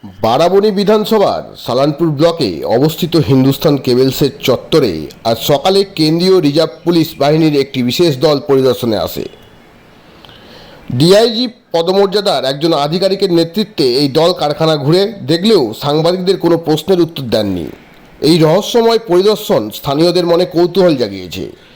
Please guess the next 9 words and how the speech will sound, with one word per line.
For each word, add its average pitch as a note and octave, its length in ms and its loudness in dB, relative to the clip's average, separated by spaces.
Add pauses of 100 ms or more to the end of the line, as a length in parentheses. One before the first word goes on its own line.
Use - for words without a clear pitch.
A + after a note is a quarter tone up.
(380)
দীর্ঘদিন A#3+ 600 2
ধরে B3 180 4
বন্ধ F3+ 340 0
হিন্দুস্তান G3+ 520 0
কেবলসে G3 440 0
এই B2 260 -2
পরিদর্শন G3 520 2
নতুন F3+ 380 0
করে G3+ 300 0